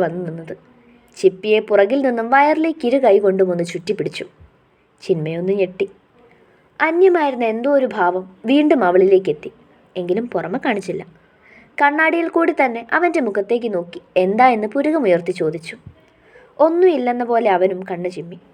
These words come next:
"മഹേഷേട്ടൻ ചിലപ്പോ പുറത്ത് കിടക്കേണ്ടി വരും." "എന്തിനി?" അവളിൽ നിന്നും പിടി അയക്കാതെ തന്നെ ചോദിച്ചു. "ഇന്നലെ ഈ മുറിയിലും കൂടി ആയിട്ടാ എല്ലാവരും കിടന്നത്. അല്ലാണ്ട് സ്ഥലമില്ലല്ലോ."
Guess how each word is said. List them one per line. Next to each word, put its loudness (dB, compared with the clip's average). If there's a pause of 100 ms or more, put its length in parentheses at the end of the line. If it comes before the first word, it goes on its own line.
(1200)
"മഹേഷേട്ടൻ -2
ചിലപ്പോ 0
പുറത്ത് 0
കിടക്കേണ്ടി 0
വരും." 0 (920)
"എന്തിനി?" 4 (880)
അവളിൽ 4
നിന്നും -2
പിടി 0
അയക്കാതെ 2
തന്നെ -4
ചോദിച്ചു. -12 (720)
"ഇന്നലെ 0
ഈ 0
മുറിയിലും 0
കൂടി 0
ആയിട്ടാ 0
എല്ലാവരും -6
കിടന്നത്. -14 (200)
അല്ലാണ്ട് -12
സ്ഥലമില്ലല്ലോ." 0